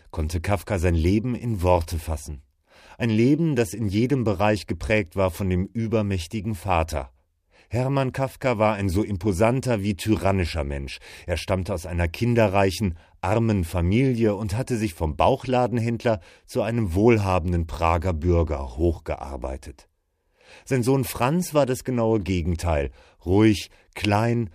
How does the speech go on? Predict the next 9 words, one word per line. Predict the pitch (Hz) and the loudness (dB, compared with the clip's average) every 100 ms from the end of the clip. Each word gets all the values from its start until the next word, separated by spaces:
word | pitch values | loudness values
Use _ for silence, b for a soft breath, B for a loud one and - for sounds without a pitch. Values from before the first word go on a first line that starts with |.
| b | b
voller | _ 127 120 107 | _ 0 2 2
Selbstzweifel. | 90 87 - - - - 67 - 71 60 _ _ _ _ _ b b | 2 0 -2 -14 -14 -8 -8 -10 -14 -16 _ _ _ _ _ b b
In | 131 | 0
seinem | 120 120 123 | 2 2 0
einhundertseitigen | 101 113 113 117 107 104 101 90 95 92 78 | -2 -2 0 -2 0 0 0 0 -2 -2 -2
Brief | 71 90 110 - | -4 -4 -4 -6
an | 101 | -4
den | 101 101 | -2 -2
Vater | - 117 120 113 90 | 0 0 2 0 -2